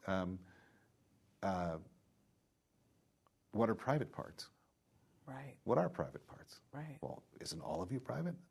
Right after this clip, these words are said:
Speaker 2: Right.
Speaker 1: It is. All of you is private.
Speaker 2: Yeah.
Speaker 1: So that, that alone right there, it's,
Speaker 2: Yeah.
Speaker 1: it's something important to, uh,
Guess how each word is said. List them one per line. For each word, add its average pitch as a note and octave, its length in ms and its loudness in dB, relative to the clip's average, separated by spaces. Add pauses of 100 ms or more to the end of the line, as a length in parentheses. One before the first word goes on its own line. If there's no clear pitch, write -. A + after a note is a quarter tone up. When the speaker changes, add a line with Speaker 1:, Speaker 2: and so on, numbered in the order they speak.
(120)
Speaker 2:
Right. D3+ 200 -2
Speaker 1:
It A#2 120 10
is. D3+ 220 12
All G2+ 160 10
of B2 100 8
you B2+ 100 8
is A2+ 60 2
private. C#3+ 420 -2
Speaker 2:
Yeah. D3 160 -2 (140)
Speaker 1:
So C3 340 12 (460)
that, C#3 420 12
that C#3+ 220 12
alone C3+ 380 12
right A#2 240 8
there, A2 340 10 (240)
it's, A2+ 260 2
Speaker 2:
Yeah. A2+ 60 2
Speaker 1:
it's A2 100 -2
something A#2 440 6
important G#2+ 640 4
to, G2 360 4
uh, - 20 6